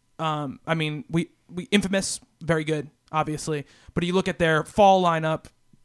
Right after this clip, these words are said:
it's basically barren, nothing. And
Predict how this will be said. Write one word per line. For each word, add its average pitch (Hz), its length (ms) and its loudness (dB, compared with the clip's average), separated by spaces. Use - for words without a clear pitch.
it's - 240 -10
basically 147 460 -6
barren, 147 440 -4
nothing. 147 600 -2
And 151 460 -2